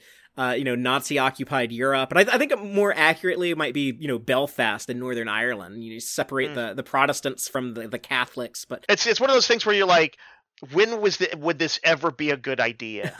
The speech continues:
Speaker 1: <laughs>
Speaker 2: You know, why would it ever be good to take pe-, people who have big differences and split them up so that they could, like,"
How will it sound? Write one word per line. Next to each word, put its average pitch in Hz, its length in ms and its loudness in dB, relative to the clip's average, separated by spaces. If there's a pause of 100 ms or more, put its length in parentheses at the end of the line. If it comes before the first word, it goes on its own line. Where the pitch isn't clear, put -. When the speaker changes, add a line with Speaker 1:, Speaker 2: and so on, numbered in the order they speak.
(160)
Speaker 1:
<laughs> 190 140 -4
Speaker 2:
You 127 60 -12
know, 123 120 2
why 151 220 6
would 175 140 2
it 151 180 2
ever 202 240 4
be 190 100 0
good 165 300 0
to - 80 -10
take 165 200 -2
pe-, 175 180 -4
people 170 480 -2 (300)
who 160 120 -2
have 151 260 4
big 170 220 0
differences 156 680 2 (220)
and 147 120 -2
split - 340 0
them 156 180 0
up 160 240 2
so - 160 2
that 147 160 -2
they 151 160 2
could, 143 240 -4
like," 127 340 2